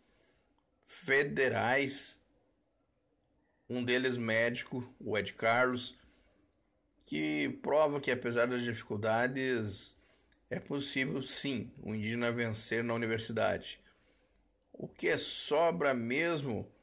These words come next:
é um entendimento interno a eles de aprender os códigos brancos pra trazer melhoras e lutas pelos direitos indígenas ou simplesmente assimilarem-se.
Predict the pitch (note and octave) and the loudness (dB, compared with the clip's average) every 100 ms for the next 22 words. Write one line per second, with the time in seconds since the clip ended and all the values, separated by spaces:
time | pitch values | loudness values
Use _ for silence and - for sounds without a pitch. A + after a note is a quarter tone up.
0 | _ _ _ _ - G#2+ C3+ C#3 - C#3+ | _ _ _ _ -4 2 2 2 -2 -4
1 | C#3+ C#3+ C#3 C#3 D3 F3 D#3+ - - D3+ | -2 -2 0 0 0 -2 -8 -6 2 4
2 | D#3 C3 G#2+ F#2+ A2 _ - G2+ A#2 B2+ | 6 2 -2 -8 -14 _ -2 2 4 4
3 | G2+ - - - _ _ _ _ - G#2 | 2 -4 -8 -14 _ _ _ _ -6 -2
4 | G#2 F#2+ A2+ - _ - - A#2+ A2 A2 | 0 0 -4 -10 _ -8 -4 -2 -2 0
5 | C3+ C#3+ - C#3+ C#3 C#3+ C3 B2+ C3 C#3+ | 0 0 2 2 2 -2 -4 0 0 0
6 | D3+ C3+ - _ - B2+ B2+ B2+ B2+ A#2 | -4 -8 -10 _ 0 4 4 4 2 2
7 | B2 C#3+ C#3+ C3 A2+ F3+ G#3+ D#3+ D3 - | 0 0 0 2 4 6 6 4 0 -4
8 | - - C3 B2+ B2 B2 D3+ F3 - A2+ | -8 -6 -4 -4 -2 -2 -2 -2 -2 -2
9 | G2+ - - - - _ _ _ - B2+ | -4 -10 -18 -20 -20 _ _ _ -6 -4
10 | B2+ B2+ A#2+ C3+ C#3+ C#3+ B2 C#3 D#3 D3 | -2 2 2 2 -2 -4 -2 -2 -2 -2
11 | D3 C#3+ E3 D3+ D3 C3 B2+ B2 A#2+ C#3 | -2 -2 -4 -4 -4 -2 0 -2 -2 -4
12 | C3+ A2+ G#2+ G2 G#2 - - | -2 0 0 -2 -4 -8 -10